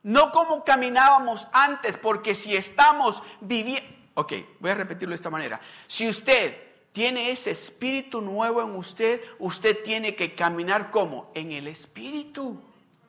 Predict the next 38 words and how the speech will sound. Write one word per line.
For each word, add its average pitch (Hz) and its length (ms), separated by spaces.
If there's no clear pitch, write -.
Tiene 302 300
que 294 80
estar 285 340
caminando 277 720
de 254 300
esa 285 260
manera. 247 880
Oiga 294 260
bien, 269 240
en 247 220
su 359 240
trabajo 302 640
tienen 311 320
que 285 140
mirarlo 294 480
a 269 140
usted 302 380
como 247 260
a 262 100
alguien 277 420
bien 311 400
especial. 269 840
¿Por 226 180
qué? 247 140
Van 220 140
a 214 80
decir, 196 200
"Es 135 160
que - 380
todo 143 180
lo 165 160
que 175 100
le 180 120
pedimos 214 500
que 226 160
haga, 277 280
lo 294 180
hace". 381 240